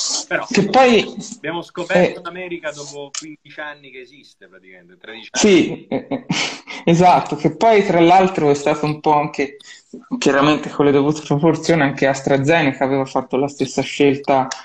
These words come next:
Speaker 2: durante la, la pandemia, cambiando nome a, al, al prodotto.
Speaker 1: Sono scelte,
Speaker 2: E
Speaker 1: eh, pensate da qualche straordinario social media manager.
Speaker 2: Manager, sì, sì, sì,
Speaker 1: Che
Speaker 2: sì.
Speaker 1: ormai governano il mondo, sono loro che governano il mondo.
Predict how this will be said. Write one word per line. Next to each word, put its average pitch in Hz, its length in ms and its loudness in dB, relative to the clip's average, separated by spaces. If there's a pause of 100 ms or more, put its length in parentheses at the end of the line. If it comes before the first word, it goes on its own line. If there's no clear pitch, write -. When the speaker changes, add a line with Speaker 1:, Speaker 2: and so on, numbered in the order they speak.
(160)
Speaker 2:
durante 135 880 2
la, 135 140 0
la 127 160 0
pandemia, 143 560 2
cambiando 143 460 0
nome 135 440 4
a, 127 360 2
al, 127 200 0
al 110 240 0
prodotto. 135 580 2
Speaker 1:
Sono 131 200 -12
scelte, 151 280 -2
Speaker 2:
E 147 680 2
Speaker 1:
eh, 127 220 -10
pensate 139 500 -10
da 123 160 -10
qualche 117 260 -16
straordinario 107 1500 -16
social 107 340 -20
media 107 320 -20
manager. 98 960 -20
Speaker 2:
Manager, 147 680 0
sì, - 360 -2
sì, - 180 0
sì, - 160 0
Speaker 1:
Che 135 60 -2
Speaker 2:
sì. - 140 -2
Speaker 1:
ormai 131 240 -4
governano 127 420 -8
il 123 100 -16
mondo, 113 400 -14
sono 104 200 -20
loro 113 140 -18
che 104 60 -20
governano 98 220 -20
il 92 60 -20
mondo. 92 140 -20